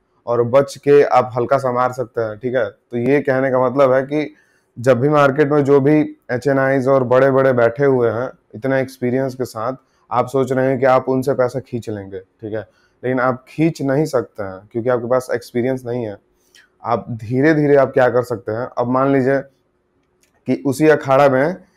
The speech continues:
दो रिंग्स है, ठीक है, बीच, ए, मतलब आपके और जो पहलवान है उसके बीच में एक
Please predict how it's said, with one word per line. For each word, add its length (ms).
दो 280
रिंग्स 380
है, 180
ठीक 220
है, 400
बीच, 340
ए, 520
मतलब 300
आपके 580
और 340
जो 260
पहलवान 540
है 160
उसके 340
बीच 320
में 200
एक 260